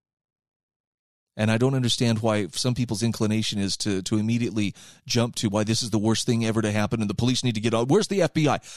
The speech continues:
Get me Interpol! You know, it's like, wow. Clearly, based on what people might or might not be thinking, some crimes are much more serious than others. That's why I thought maybe it would be fun to, uh, to see what, uh,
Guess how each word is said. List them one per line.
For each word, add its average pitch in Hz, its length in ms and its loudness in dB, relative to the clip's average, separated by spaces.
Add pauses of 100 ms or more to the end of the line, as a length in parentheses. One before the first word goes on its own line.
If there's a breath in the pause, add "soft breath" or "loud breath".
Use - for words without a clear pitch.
(300 loud breath)
Get 277 240 -2
me 302 220 4
Interpol! 220 800 2
You 139 80 -4
know, 127 160 -6
it's - 360 -4
like, 123 220 -2 (240)
wow. 127 520 -4 (1160)
Clearly, 147 540 -2 (720)
based 165 340 0
on 139 80 2
what 135 180 0
people 139 260 0
might 131 360 0
or 127 100 2
might 131 220 0
not 131 180 -2
be 120 100 -4
thinking, 104 520 -2 (600)
some 143 300 0
crimes 113 420 2
are 113 60 2
much 123 240 0
more 123 100 0
serious 147 440 2
than 117 120 2
others. - 380 -4 (440 loud breath)
That's - 140 -6
why 254 120 2
I 190 40 0
thought 190 200 2
maybe 165 260 2
it 143 60 4
would 123 80 -2
be 117 100 2
fun 151 320 0
to, 117 340 2
uh, 104 140 0
to 120 160 -6
see 175 240 -4
what, 123 400 -2
uh, 98 220 0